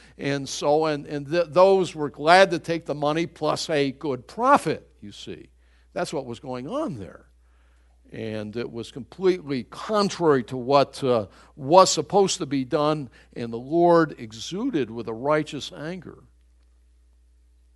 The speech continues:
And we see that. It's, uh, in essence, you say, "Well, what is it, Pastor?" It's,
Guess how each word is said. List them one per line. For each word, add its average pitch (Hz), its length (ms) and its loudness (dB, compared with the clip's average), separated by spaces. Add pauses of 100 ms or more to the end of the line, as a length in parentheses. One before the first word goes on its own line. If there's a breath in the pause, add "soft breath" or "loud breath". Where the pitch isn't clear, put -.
(120)
And 107 140 -16
we 104 100 -12
see 156 280 -6
that. 113 320 -10 (1600)
It's, 160 380 -2
uh, 139 160 2 (100)
in 143 160 -6
essence, 151 560 -2
you 139 60 -12
say, 165 180 -8
"Well, 147 200 -6
what 170 220 6
is 180 200 4
it, 143 120 -6
Pastor?" 135 380 -4
It's, 185 380 0